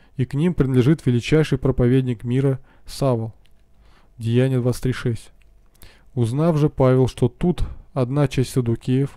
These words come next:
а другая фарисеев, возгласил в Синедрионе: "Мужи-братья, я фарисей сим, сын фарисея.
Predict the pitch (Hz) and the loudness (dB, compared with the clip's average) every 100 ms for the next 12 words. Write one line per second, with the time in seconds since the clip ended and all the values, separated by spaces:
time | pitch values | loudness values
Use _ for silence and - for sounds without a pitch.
0 | - 123 123 127 131 - 117 - 127 139 | -8 0 2 4 2 0 -4 -4 -4 -4
1 | - - - 127 131 147 151 - 156 - | -6 -14 -2 0 2 2 2 0 0 -2
2 | 135 131 131 131 113 110 - _ - _ | -4 -2 2 2 0 -6 -16 _ -20 _
3 | _ _ _ 120 117 165 160 170 170 - | _ _ _ -2 2 4 6 4 4 2
4 | 117 - _ - _ - 123 151 - 151 | -8 -10 _ -20 _ -4 2 2 2 0
5 | 127 - 175 - 165 160 - 175 - 160 | 2 2 0 0 -4 -2 0 0 2 0
6 | 156 - 175 131 113 | 0 0 0 0 -2